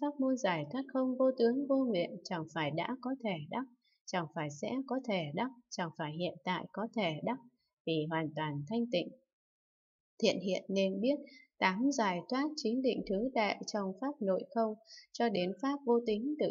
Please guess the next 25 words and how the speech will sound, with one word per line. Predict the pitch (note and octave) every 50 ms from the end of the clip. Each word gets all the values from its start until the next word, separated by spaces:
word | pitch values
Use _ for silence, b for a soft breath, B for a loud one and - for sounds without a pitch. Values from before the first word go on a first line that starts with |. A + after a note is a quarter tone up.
| - -
tính | E3+ E3 F#3+ A3+ -
không | - C4 B3+ B3+ B3+ B3
bất | C#4+ D4 - -
khả | G#3 F#3+ F3 D3+ D3 -
đắc, | A3+ B3 C4+ - - - _ _ _ _
nên | - A3 A#3 A3 G3+
nói | F3+ E3 D#3+ E3 G#3+ A#3 A#3
bất | A#3 C4 B3+ -
khả | A3+ F#3 F3 D#3 D3 E3+
đắc. | - A3+ C4 - B B B B B B B B B -
Vì | - D#3 D#3 D#3 - -
sao? | G3+ G3 F#3+ G3 G3 - - _ _ _ _ -
Vì | F3+ F3 F3+ F3 F3+ F3
trong | - C4 C4 C4
đây | B3 B3+ B3+ C4 B3+ B3 B3+
tám | - G#3 A#3+ C4
giải | B3+ A3 F#3+ E3+ D#3 D#3 -
thoát | - B3+ C#4 D4+ C#4 C#4
chính | - A#3 A#3+ C4 C#4
định | C4 A3 F#3 - F#3+ - G3+
thứ | G3 G#3+ B3+ C4
đệ, | A#3+ G#3+ F#3 - - - _ B B B B B
chẳng | - - G3 F3 E3 D#3+ -
phải | F3+ E3+ D#3+ D#3
đã | D#3+ E3+ F#3+ G#3 A#3+